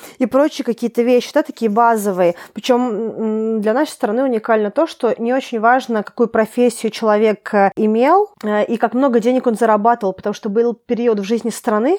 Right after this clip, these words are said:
что у тебя есть очень много денег, но ты ничего на них не можешь купить, потому что магазины просто пустые. Причем неважно, это еда, это одежда, что-либо еще, просто ничего нет. И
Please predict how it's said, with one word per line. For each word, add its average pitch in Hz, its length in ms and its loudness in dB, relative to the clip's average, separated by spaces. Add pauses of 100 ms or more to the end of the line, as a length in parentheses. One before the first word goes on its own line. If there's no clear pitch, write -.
что - 180 0
у - 20 4
тебя 233 220 2
есть 240 240 2
очень 247 320 2
много 202 320 2
денег, 262 300 0
но 240 60 0
ты 226 120 0
ничего 220 160 -4
на 254 160 2
них 233 160 -2
не 208 80 -2
можешь 214 320 0
купить, - 500 -4
потому 214 280 0
что - 160 -4
магазины 196 500 2
просто - 380 -2
пустые. 202 840 -4
Причем 220 280 -2
неважно, 214 360 2
это 185 160 -2
еда, 240 640 2
это 202 140 0
одежда, 220 720 2
что-либо 202 280 -2
еще, 320 240 -4 (100)
просто - 320 -2
ничего 208 260 -4
нет. 170 300 -4
И 220 340 2